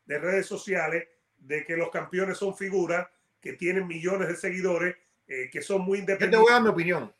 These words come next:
Speaker 2: Yo te
Speaker 1: que
Speaker 2: voy a dar mi
Speaker 1: tienen
Speaker 2: opinión.
Speaker 1: managers que quieren mucho dinero, ¿no?
Speaker 2: Yo creo, yo creo que la U F C, si yo soy la U F C, yo,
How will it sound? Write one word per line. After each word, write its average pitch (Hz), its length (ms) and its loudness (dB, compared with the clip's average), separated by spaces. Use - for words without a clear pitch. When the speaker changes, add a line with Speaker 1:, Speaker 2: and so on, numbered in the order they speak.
Speaker 2:
Yo - 60 -20
te 131 80 -12
Speaker 1:
que 156 60 0
Speaker 2:
voy - 20 4
a 165 40 6
dar 160 100 2
mi 196 60 4
Speaker 1:
tienen 196 180 -2
Speaker 2:
opinión. 226 180 6
Speaker 1:
managers 202 340 4
que 165 160 -6
quieren 202 220 -2
mucho 208 300 -6
dinero, 185 380 -4
¿no? 151 80 -4
Speaker 2:
Yo 208 160 8
creo, 220 420 10
yo 180 220 4
creo 196 180 4
que 175 60 2
la 165 100 4
U 175 40 2
F 165 120 -4
C, 170 340 -4
si - 200 -16
yo 156 160 2
soy 175 200 0
la 147 80 4
U 147 100 4
F 135 120 -8
C, - 300 -14
yo, 117 300 -6